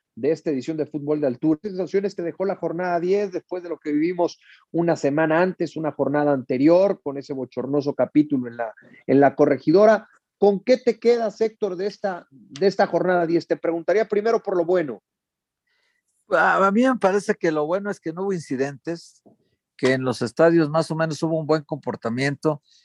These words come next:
Speaker 2: que el mensaje del minuto sesenta y dos que hubo en todos los partidos, donde los jugadores y,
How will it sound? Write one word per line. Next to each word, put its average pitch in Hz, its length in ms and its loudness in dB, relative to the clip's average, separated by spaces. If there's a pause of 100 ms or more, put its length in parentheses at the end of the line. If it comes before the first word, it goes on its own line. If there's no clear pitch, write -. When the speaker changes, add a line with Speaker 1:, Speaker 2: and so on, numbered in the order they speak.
(220)
Speaker 2:
que 123 80 0
el 123 80 2
mensaje 156 540 2
del 123 400 0
minuto 139 380 -4
sesenta 123 420 -2
y 123 40 4
dos 139 220 2
que - 80 -4
hubo 147 140 0
en 139 60 -4
todos 151 160 2
los 147 140 -4
partidos, 139 540 -2
donde 117 460 -6
los 107 140 -18
jugadores 131 460 2
y, 117 120 -10